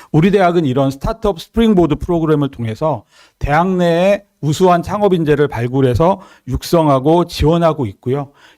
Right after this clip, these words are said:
이러한 사람들이 이제, 어, 어떤 표준화된 역량을 구비할 수 있도록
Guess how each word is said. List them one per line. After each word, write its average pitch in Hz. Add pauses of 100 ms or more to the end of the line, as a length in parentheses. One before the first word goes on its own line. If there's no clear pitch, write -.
이러한 196
사람들이 151 (340)
이제, 117 (440)
어, 90 (500)
어떤 135
표준화된 143
역량을 156
구비할 135
수 123
있도록 139